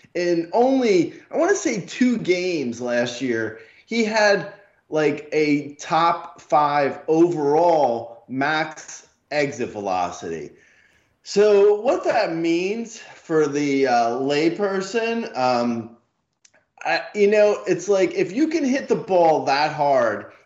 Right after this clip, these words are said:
even if it's only once, like, a max exit velocity is essentially saying, like, if you can hit the ball once that hard, you're gonna hit the ball hard <laughs> in general. I mean, it's just gonna, in general, you're just gonna hit the ball hard.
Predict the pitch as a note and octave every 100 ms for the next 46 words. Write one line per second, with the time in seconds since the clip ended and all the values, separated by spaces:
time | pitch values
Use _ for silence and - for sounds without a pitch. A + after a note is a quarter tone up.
0 | - D4+ D#4+ F4 F4 A#3+ B3 A3+ G#3 C#3+
1 | C3+ D3 B2+ G#2 - - C#3 D3 E3 E3+
2 | G3 B3 C4 - - F3 E3 F3 C#3+ C3+
3 | B2 A#2+ C3+ A#2 A2+ G#2+ - - - -
4 | D3+ E3+ C4+ C#4 C#4 A#3+ F#3 - F#3 D#3+
5 | D3+ C#3+ C3+ - - _ - D3 D3 D3
6 | E3+ A#3 D4+ D4+ A#3+ A3+ A3 G#3 E3+ C#3+
7 | D#3 F3 E3+ G3 F#3 F3+ F#3 F#3 F#3+ -
8 | - _ _ _ _ - G#3+ A#3+ F#3+ E3+
9 | C3 G2+ B2 A2 A2+ A2+ G#2 G2+ A#2+ -
10 | - G3+ E3 C#3+ C#3+ C#3+ C3+ A#2 G2+ -
11 | E3+ G#3 G#3+ G#3+ G#3+ - G3+ F#3+ G3+ G#3
12 | F3+ A3 G#3 F#3 D3+ D3 C#3 D#3 C3+ C3
13 | A#2+ A#2 G2+ G#2 F#2+ -